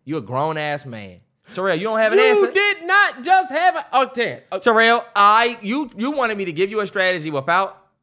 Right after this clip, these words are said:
Speaker 2: I wanna ask you right now in this podcast.
Speaker 1: Yeah.
Speaker 2: Well, tell me about yourself. Go.
Speaker 1: As a woman. <laughs> Okay. Uh, fu-, funny how you did that. If you a woman,
Speaker 2: No.
Speaker 1: I would say,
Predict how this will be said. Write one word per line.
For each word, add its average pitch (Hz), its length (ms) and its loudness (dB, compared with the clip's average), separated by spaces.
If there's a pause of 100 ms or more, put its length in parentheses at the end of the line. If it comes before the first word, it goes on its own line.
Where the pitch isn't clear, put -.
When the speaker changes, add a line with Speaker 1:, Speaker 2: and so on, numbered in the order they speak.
(680)
Speaker 2:
I 202 60 2
wanna 208 220 0
ask 214 320 0
you 233 100 -4
right 214 180 4
now 202 180 0
in 196 40 -2
this 196 140 -8
podcast. 143 720 -6
Speaker 1:
Yeah. 113 160 -14 (200)
Speaker 2:
Well, 131 60 -16
tell 208 260 2
me 208 140 0
about 175 380 0
yourself. 151 520 -2 (200)
Go. 120 260 -6 (260)
Speaker 1:
As 156 140 2
a 165 60 4
woman. 156 340 2 (1200)
<laughs> 131 80 -10 (1120)
Okay. 240 420 4
Uh, 185 120 0
fu-, - 360 -8
funny 151 160 -4
how 143 60 -2
you 139 100 -2
did 123 180 -4
that. 127 160 -4
If 143 100 -4
you 190 120 0
a 160 40 2
woman, 151 360 -2 (840)
Speaker 2:
No. 160 140 -12
Speaker 1:
I 208 120 -4
would 208 100 -6
say, 196 380 -2